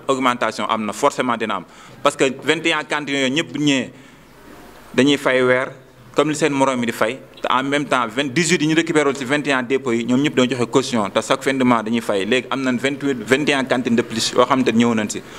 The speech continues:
Ce qui fait loolu mooy augmenter potentiel versement au niveau du trésor. Moo tax boo déggee ñu ni versement bi augmenté na, waaw, loolu moo ko waral.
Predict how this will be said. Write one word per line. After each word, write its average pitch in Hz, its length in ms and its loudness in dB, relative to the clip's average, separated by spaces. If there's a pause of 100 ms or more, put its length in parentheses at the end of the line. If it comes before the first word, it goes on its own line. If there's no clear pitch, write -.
(500)
Ce - 120 2
qui 160 140 2
fait - 320 0
loolu 139 200 4
mooy 151 180 0
augmenter 139 360 0
potentiel 127 400 -2
versement 117 440 0
au 107 120 2
niveau 120 180 -2
du - 60 -8
trésor. 101 460 0
Moo 110 160 2
tax 143 140 0
boo 139 120 4
déggee 135 560 0
ñu 127 120 -2
ni 131 60 0
versement 135 500 4
bi 117 120 2
augmenté 131 440 2
na, 110 100 -8 (760)
waaw, 101 320 4 (240)
loolu 139 240 6
moo 143 160 4
ko 127 100 4
waral. 110 260 2